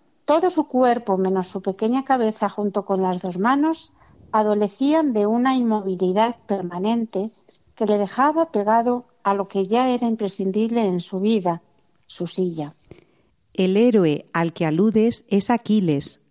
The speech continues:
Speaker 2: a quien su madre, la ninfa Tetis, sumergió en aguas que le daban la inmortalidad, pero al sujetarlo por el talón, esa parte del cuerpo era vulne-, vulnerable.
Speaker 1: Parece que la naturaleza hubiera querido compensar el déficit físico del muchacho,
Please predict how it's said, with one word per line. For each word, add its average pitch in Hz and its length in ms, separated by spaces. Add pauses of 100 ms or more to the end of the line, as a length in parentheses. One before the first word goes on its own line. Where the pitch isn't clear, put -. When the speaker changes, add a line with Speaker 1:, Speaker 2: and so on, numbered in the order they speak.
Speaker 2:
a 180 100
quien 180 220
su - 160
madre, 190 520
la 170 200
ninfa 190 460
Tetis, 240 680 (420)
sumergió 196 560
en 220 140
aguas 233 400
que - 100
le 170 120
daban 208 340
la 196 80
inmortalidad, 160 800 (520)
pero 185 220
al 170 100
sujetarlo 190 680
por 196 120
el 202 140
talón, 220 540
esa 185 240
parte 196 340
del 220 160
cuerpo 196 540
era 185 240
vulne-, 156 480
vulnerable. 160 720 (920)
Speaker 1:
Parece 320 380
que 320 100
la 247 140
naturaleza 220 640
hubiera 269 320
querido 233 360
compensar 208 640
el 214 180
déficit 262 640
físico 254 500
del 220 140
muchacho, 208 640